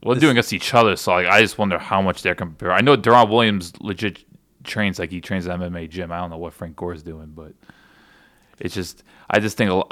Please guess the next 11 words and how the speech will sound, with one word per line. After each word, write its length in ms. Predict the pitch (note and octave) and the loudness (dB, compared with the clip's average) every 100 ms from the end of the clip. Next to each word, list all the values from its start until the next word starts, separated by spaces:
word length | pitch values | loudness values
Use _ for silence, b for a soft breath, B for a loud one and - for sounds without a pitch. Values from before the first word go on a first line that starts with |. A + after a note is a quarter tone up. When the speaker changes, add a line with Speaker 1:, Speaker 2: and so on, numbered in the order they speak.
| - | -8
Speaker 1:
the 140 | D#2 | -6
money's 400 | F#2 G2+ G2 F2+ | 2 2 2 -2
there, 400 | F2 F#2 F#2 F#2 - _ _ | 2 4 4 2 -2 _ _
and, 320 | F2+ E2+ E2 E2 | -10 -10 -8 -6
uh, 340 | E2 D#2+ E2 - | -6 -6 -10 -14
f-, 300 | - - F#2 | -20 -20 -18
for 180 | - E2+ | -10 -2
whatever 400 | F2+ G#2 A2 A2+ | 4 6 6 4
reason, 500 | B2+ A#2 G#2 F#2 E2 | 2 0 0 0 -4
the, 120 | G2+ | -10
the, 180 | F2+ - | -10 -10